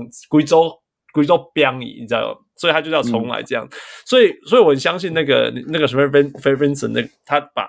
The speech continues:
Speaker 1: 真，真的把 Lonzo Ball 练起来了。所以这件事情我是说，OK，it's remarkable。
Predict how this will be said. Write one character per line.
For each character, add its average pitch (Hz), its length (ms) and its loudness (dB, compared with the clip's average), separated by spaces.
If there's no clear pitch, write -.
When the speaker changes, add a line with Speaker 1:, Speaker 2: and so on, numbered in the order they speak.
Speaker 1:
真， 175 140 0
真 190 120 0
的 185 60 0
把 135 100 2
Lonzo 143 280 0
Ball 139 140 -2
练 127 180 -2
起 - 140 -18
来 - 80 -18
了。 - 220 -16
所 165 120 -6
以 160 40 -6
这 180 80 -2
件 175 100 -8
事 175 160 -4
情 110 160 -8
我 113 80 -6
是 131 120 -8
说， 123 180 0
OK，it's - 680 -10
remarkable。 120 680 -4